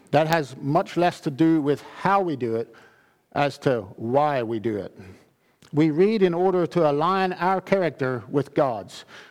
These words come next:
We read the Bible so that the Bible becomes second nature to us. The way God thinks about things is the way that we think about things.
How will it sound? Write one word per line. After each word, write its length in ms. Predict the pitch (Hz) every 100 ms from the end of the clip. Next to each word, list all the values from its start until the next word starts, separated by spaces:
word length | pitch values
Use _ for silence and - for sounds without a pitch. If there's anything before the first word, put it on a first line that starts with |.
| -
We 140 | 147
read 240 | 147 220
the 80 | 190
Bible 380 | 170 185 196 202
so 180 | - 175
that 240 | 156 -
the 80 | 147 120 - _ _ -
Bible 380 | 170 196 202 190
becomes 680 | 160 170 - 190 170 127 - - - _
second 400 | - 208 202 175
nature 320 | 170 196 -
to 180 | 151 139
us. 220 | 107 - - - -
The 100 | 135
way 260 | 175 185
God 460 | 147 165 180 208 -
thinks 220 | 180 -
about 340 | 151 156 147
things 300 | 170 170 160
is 100 | 151
the 80 | 131
way 220 | 151 170
that 120 | 160 147
we 360 | 156 202 151 123 -
think 220 | 156 135
about 300 | 127 120 -
things. 420 | 131 98 156 -